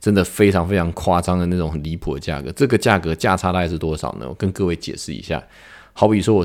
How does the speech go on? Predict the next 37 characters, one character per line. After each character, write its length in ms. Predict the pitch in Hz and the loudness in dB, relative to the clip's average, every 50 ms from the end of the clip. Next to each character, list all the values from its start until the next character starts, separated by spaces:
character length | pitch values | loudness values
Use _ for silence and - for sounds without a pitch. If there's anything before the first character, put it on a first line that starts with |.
| - - | 0 0
正 200 | - - 135 107 | 2 2 2 2
常 240 | 90 - 82 85 85 82 | 2 0 0 -2 -2 -2
记 180 | - 110 98 | 0 0 0
忆 40 | 90 | 0
体 140 | - - - | 0 -4 -10
可 140 | - - 80 | -8 -6 -6
能 120 | 73 73 | -6 -6
一 100 | - - | -6 -8
片 240 | 78 - - 95 82 | -8 -4 -2 -2 -2
卖 400 | 78 80 87 87 82 80 76 73 | 0 0 0 0 0 0 -2 -2
两 260 | 69 80 78 82 87 | -2 -2 -2 -2 0
百 160 | 87 82 67 65 | 0 -2 -4 -4
千， 320 | - - - 82 78 78 - | -6 -6 -4 -4 -4 -4 -6
也 100 | - 85 | -8 -6
就 140 | 80 95 92 | -2 -2 0
大 100 | 87 87 | 2 2
概 80 | 82 80 | 0 0
四 240 | - - - 131 | 0 -2 0 0
百 140 | 107 92 - | -2 -2 -4
块 220 | 71 - 98 87 78 | -4 -2 -2 -2 -2
好 100 | 78 53 | -2 -6
了， 100 | 55 57 | -8 -6
最 200 | - - 113 101 | 0 2 4 4
便 240 | - - 90 82 80 | 4 2 -2 -2 -2
宜 60 | 80 | -2
最 180 | - - 104 90 | 0 2 2 2
小 200 | - 76 64 71 | 2 0 -2 -4
的 40 | |
容 160 | 73 69 69 76 | -4 -6 -6 -6
量 140 | 82 76 57 | -6 -6 -6
一 80 | 87 | -6
片 180 | 82 - 92 90 | -4 -2 -2 -2
四 220 | 80 - - 98 | 0 -2 -2 -2
百 140 | - - - | -2 -4 -4
块 200 | - - - 67 | -6 -4 -4 -4
好 100 | - - - | -4 -6 -10
了。 160 | - - - | -10 -12 -14